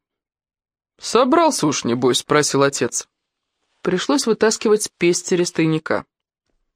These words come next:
"Ну, выкладывай амуницию, проверять будем, всё ли правильно". И я выложил на деревянный настил тёплую рубашку, шерстяные носки, две жерлицы, крючки в железной коробке, запасную пробку, грузило, леску,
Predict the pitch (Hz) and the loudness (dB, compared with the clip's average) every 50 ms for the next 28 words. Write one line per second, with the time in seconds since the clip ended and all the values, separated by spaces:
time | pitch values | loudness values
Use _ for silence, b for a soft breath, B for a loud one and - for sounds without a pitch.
0 | _ _ _ 139 135 131 127 131 151 190 233 320 311 - 339 254 170 156 156 175 | _ _ _ -8 -8 -6 -4 -4 -4 -2 -2 -2 0 2 2 2 4 2 2 2
1 | 196 226 254 294 269 185 135 - - - 120 131 - - 147 196 277 311 254 190 | 2 2 2 0 0 -2 -2 -4 -4 -4 -4 -4 -2 0 0 2 2 4 4 4
2 | 160 143 135 139 147 165 165 185 208 214 208 - - - - 139 135 139 - - | 2 0 -2 -2 -4 -2 0 0 -2 -4 -4 -8 -8 -2 0 2 2 2 2 2
3 | 202 160 139 127 131 131 123 135 - - _ _ _ _ _ _ _ _ _ _ | 2 2 2 2 0 0 -2 -4 -8 -12 _ _ _ _ _ _ _ _ _ _
4 | _ _ _ - 190 262 330 370 339 262 311 302 294 254 254 262 233 220 220 208 | _ _ _ 0 2 2 4 4 4 4 4 4 4 4 4 2 4 4 2 2
5 | 190 202 202 214 262 262 233 208 190 180 175 - - - 247 226 - - 190 175 | 4 4 4 4 4 4 4 4 4 2 0 0 0 2 2 2 4 4 2 2
6 | - 165 156 160 165 175 220 262 240 - - 214 196 - - 175 - - - 165 | 4 4 4 4 4 4 2 0 0 0 -2 -2 0 2 0 0 0 0 2 2
7 | 160 156 151 156 156 156 - - - 240 240 233 233 B B B B B B B | 4 4 2 2 0 -2 -4 -4 -2 -2 0 0 -2 B B B B B B B
8 | B B - 147 151 151 143 139 135 156 220 247 233 233 226 226 - - 196 185 | B B -2 0 2 2 2 2 4 4 4 4 4 0 -2 -4 -2 -2 -2 -2
9 | 180 - 180 196 - - - - 180 185 180 175 190 185 185 180 180 180 170 - | 0 0 0 0 0 -2 -6 -2 -2 -2 0 0 2 2 2 2 0 -2 0 2
10 | 180 180 180 175 - - - 190 175 B B B B B B B B B B - | 2 2 2 0 -2 -2 -2 -2 -2 B B B B B B B B B B -2
11 | 160 175 170 226 226 - 320 302 226 - - 202 214 208 - - 254 233 190 185 | -2 0 0 0 0 2 0 0 2 2 4 4 4 2 0 -2 -2 0 2 2
12 | 185 170 151 139 143 175 214 254 214 170 139 139 131 - - - 214 220 220 | 2 2 2 2 0 2 2 2 2 2 2 0 0 -2 -2 -2 -2 -2 -2